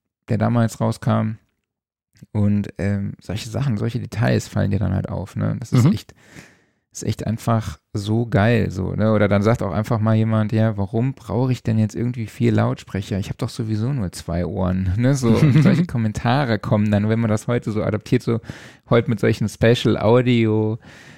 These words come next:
Speaker 1: äh, Installationen mit sechsunddreißig Punkt zwei Punkt zwanzig oder sowas, ne?
Speaker 2: Mhm.
Speaker 1: Wo du dann denkst, „Ja, aber du hast ja eigentlich nur zwei Ohren“, ne?
Speaker 2: Ja.
Speaker 1: Richtig. So, aber fand ich halt,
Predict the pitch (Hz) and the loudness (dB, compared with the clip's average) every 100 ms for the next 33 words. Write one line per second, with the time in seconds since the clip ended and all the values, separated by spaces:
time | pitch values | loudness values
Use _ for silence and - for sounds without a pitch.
0 | - - 110 110 107 107 104 - - - | -16 -2 2 4 6 4 2 0 -8 -2
1 | 120 123 107 104 - 123 113 120 120 117 | 0 2 4 4 2 4 6 6 2 -2
2 | 98 107 104 98 - 101 110 - 107 104 | 0 2 2 0 -8 -2 -2 0 -2 0
3 | 107 - - 110 104 107 107 - 113 104 | 0 -2 -6 -6 -4 0 0 -2 -4 -4
4 | 104 _ _ - - 107 131 98 - 92 | -6 _ _ -14 0 0 2 -2 -2 -2
5 | 95 95 101 139 - - 107 123 208 _ | 0 -2 -4 -6 -8 -6 2 4 2 _
6 | _ _ - - _ _ 113 107 101 107 | _ _ -20 -20 _ _ -4 -2 0 0
7 | 101 104 110 - 139 98 92 117 - 95 | 0 0 -2 -2 -2 -2 -2 -2 -2 -2
8 | 123 127 - 123 180 123 95 98 120 123 | -2 -4 -4 -4 -2 0 0 -2 -2 -2
9 | 127 98 90 - - - 101 101 101 98 | 0 0 -2 -8 -6 -4 0 2 2 2
10 | 131 127 123 113 - | 0 2 0 0 -6